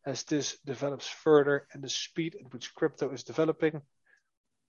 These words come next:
it causes price action. Nou, zijn schrijven wordt sowieso een beetje wat meer erratic hier. <laughs>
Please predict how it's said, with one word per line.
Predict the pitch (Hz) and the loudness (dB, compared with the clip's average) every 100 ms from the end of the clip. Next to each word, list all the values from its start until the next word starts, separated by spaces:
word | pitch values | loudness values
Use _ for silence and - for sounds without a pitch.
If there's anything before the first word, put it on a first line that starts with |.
| _ _ | _ _
it | 151 - | -14 0
causes | 156 143 131 123 | 4 4 4 -6
price | - 147 139 - | -4 -2 -2 -4
action. | 135 - - - _ _ _ _ - - - - _ _ _ _ | -8 -10 -12 -18 _ _ _ _ -20 -20 -20 -20 _ _ _ _
Nou, | 139 123 | -18 -10
zijn | - - | -6 -4
schrijven | - 175 196 175 | -2 -2 0 0
wordt | 156 147 | -2 0
sowieso | 175 156 185 | 0 2 2
een | 175 | 4
beetje | 165 147 - | 2 2 0
wat | 156 143 | -2 -2
meer | 160 170 165 | 2 2 2
erratic | 151 147 170 185 180 | 2 6 8 6 2
hier. | - 170 196 262 - _ _ _ _ _ | 0 2 4 2 -6 _ _ _ _ _
<laughs> | - - - - | -10 -10 -12 -16